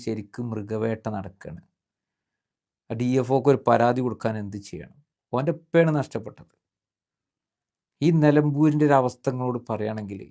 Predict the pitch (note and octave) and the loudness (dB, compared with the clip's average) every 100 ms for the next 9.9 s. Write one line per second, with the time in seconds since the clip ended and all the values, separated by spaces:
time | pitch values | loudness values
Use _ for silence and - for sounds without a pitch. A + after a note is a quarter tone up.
0 | B2 B2+ _ D3 D3 C#3+ B2 A2+ A2 A2 | -10 -10 _ 0 0 0 -2 0 0 -2
1 | A#2+ G#2+ G#2 G#2 A2 B2+ D3 E3 E3+ F#3+ | -8 -8 -8 -10 -4 -2 0 2 2 2
2 | D#3 C3+ B2+ B2+ B2 A#2 A2+ A#2 A2 A#2 | 2 -2 -2 -2 -2 -4 -6 -8 -6 -6
3 | A2+ A#2 A#2 A#2 A#2 A2 A2+ A2+ A#2+ A2 | -6 -8 -10 -6 -6 -6 -8 -6 -8 -10
4 | G#2 - G#2+ G2+ G2+ G2 F#2+ - _ _ | -12 -12 -14 -12 -12 -12 -14 -18 _ _
5 | _ _ _ _ _ _ _ D3+ D3+ D#3 | _ _ _ _ _ _ _ 0 4 6
6 | C#3+ C3+ C3 C3 C3+ B2+ A#2+ A2 G#2+ A2 | 6 6 4 2 0 -2 -2 0 -2 -2
7 | A2+ A2+ C3 C3+ D3 C#3+ C3 A#2 A#2+ C3 | -6 -4 -4 2 2 2 0 -2 -2 -2
8 | C3 A#2+ A#2+ A#2+ A#2 A2 - - C3 B2 | -2 -6 -4 -2 -2 -4 -8 -10 -6 -4
9 | B2 A#2 G#2+ A2 A2+ A2+ - A#2 | -4 -6 -8 -8 -6 -6 -8 -10